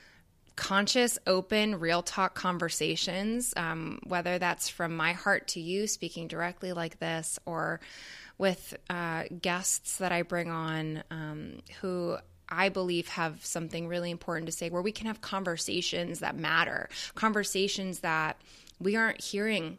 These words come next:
a lot of the time, um, and, and unpack the beauty that is being human and the diversity that is being human.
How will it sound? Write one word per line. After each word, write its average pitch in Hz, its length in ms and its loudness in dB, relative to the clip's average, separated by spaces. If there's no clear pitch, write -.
a 196 80 0
lot 165 240 2
of 165 60 -6
the 170 80 0
time, 170 720 -6
um, 156 520 -2
and, 170 440 0
and 170 200 -2
unpack 190 680 2
the 180 100 0
beauty 165 400 2
that 160 180 0
is 160 180 -4
being 170 260 -2
human 175 640 0
and 185 160 2
the 180 60 2
diversity 175 1000 6
that 160 180 0
is 165 200 -2
being 160 360 0
human. 156 720 -8